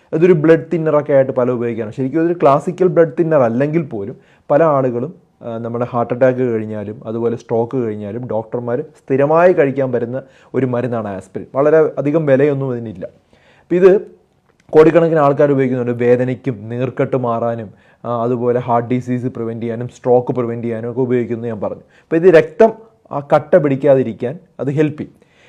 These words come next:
ഇത് പ്രധാനമായിട്ടും ഇതിൻ്റെ സൈഡ് എഫക്റ്റ് നമ്മൾ പറയാം. സൈഡ് എഫക്റ്റ് എന്ന് പറഞ്ഞു കഴിഞ്ഞാൽ ഇത് നമ്മൾ ഒരു വെറും വയറ്റിലാണ് നമ്മൾ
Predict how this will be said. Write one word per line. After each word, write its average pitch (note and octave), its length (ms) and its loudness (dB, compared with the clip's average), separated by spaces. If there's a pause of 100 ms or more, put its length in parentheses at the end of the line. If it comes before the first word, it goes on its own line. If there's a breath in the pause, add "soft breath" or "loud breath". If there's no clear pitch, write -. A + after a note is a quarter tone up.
(140 soft breath)
ഇത് F3+ 100 0
പ്രധാനമായിട്ടും E3 920 4 (120)
ഇതിൻ്റെ C#3 320 -2 (120)
സൈഡ് E3+ 220 4
എഫക്റ്റ് E3 280 -2
നമ്മൾ A#2 140 -8
പറയാം. G2+ 260 -12 (300)
സൈഡ് F3 160 6
എഫക്റ്റ് A3 240 0
എന്ന് A3+ 100 -2
പറഞ്ഞു D3+ 240 0
കഴിഞ്ഞാൽ A2 340 -6
ഇത് D#3 100 -2
നമ്മൾ F#3 200 0
ഒരു F3 140 2
വെറും D3+ 320 2
വയറ്റിലാണ് C#3+ 440 0
നമ്മൾ A#2+ 220 -6